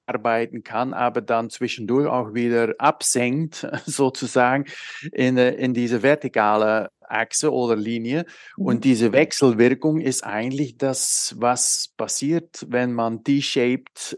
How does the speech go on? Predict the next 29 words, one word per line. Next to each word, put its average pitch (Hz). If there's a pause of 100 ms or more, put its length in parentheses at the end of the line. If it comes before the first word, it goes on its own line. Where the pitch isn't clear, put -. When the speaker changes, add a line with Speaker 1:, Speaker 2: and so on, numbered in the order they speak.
(140)
Speaker 1:
ist -
oder 123
ein 117
Speaker 2:
Mhm. 92
Speaker 1:
T-shape-Profil 123
ist, 156 (440)
weil 113
genau 127
diese 117
Wechselwirkung 135
ist -
das -
T-shape-Sein. 107 (160)
Speaker 2:
Mhm. 214
Mhm. 214 (680)
Mhm, 226
genau. 202
Und, 208 (140)
ähm, 185
wenn 226
jetzt 269
jemand 214
sagt, 185
„Ja, 160
aber 143
ich -
kann 165
wirklich 330
nix 214